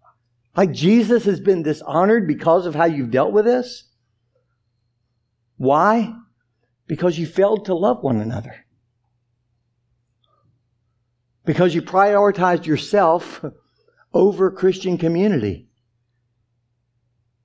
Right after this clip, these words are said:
Because you leaned into the wrong kingdom, the kingdom of this world instead of the kingdom of our God. And so Paul asks these two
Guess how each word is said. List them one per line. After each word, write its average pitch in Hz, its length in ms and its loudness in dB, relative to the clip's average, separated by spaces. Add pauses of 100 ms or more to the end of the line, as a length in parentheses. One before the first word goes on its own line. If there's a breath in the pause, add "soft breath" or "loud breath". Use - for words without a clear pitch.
(220)
Because 175 300 0
you 180 160 0
leaned 202 280 2
into 214 300 2
the 156 120 0
wrong 175 320 2
kingdom, 160 720 0 (540)
the 147 100 -4
kingdom 214 420 2
of 190 140 2
this 170 200 -2
world 180 360 4
instead 143 280 0
of 139 120 0
the 139 60 -2
kingdom 147 440 0
of 147 340 2
our 127 280 0
God. 113 520 0 (800)
And 127 100 -4
so - 160 -2
Paul 165 300 2
asks 151 260 0
these 135 220 -6
two 139 600 0